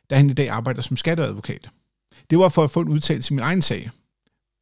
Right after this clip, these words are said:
Men her viste sig, at han kunne bekræfte, at de forhold, jeg selv havde oplevet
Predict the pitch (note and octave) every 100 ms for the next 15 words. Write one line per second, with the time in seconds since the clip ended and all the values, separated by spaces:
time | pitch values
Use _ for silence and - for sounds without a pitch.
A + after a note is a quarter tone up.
0 | _ D3 D#3 A3 D#3+ G3 G#3 - C3+ -
1 | _ _ _ B2+ D3+ D3+ C#3+ - F3 -
2 | D#3 - D#3 C#3+ D#3 D#3+ A#2+ - F#3 D#3
3 | B2+ B2+ D3+ C3 C3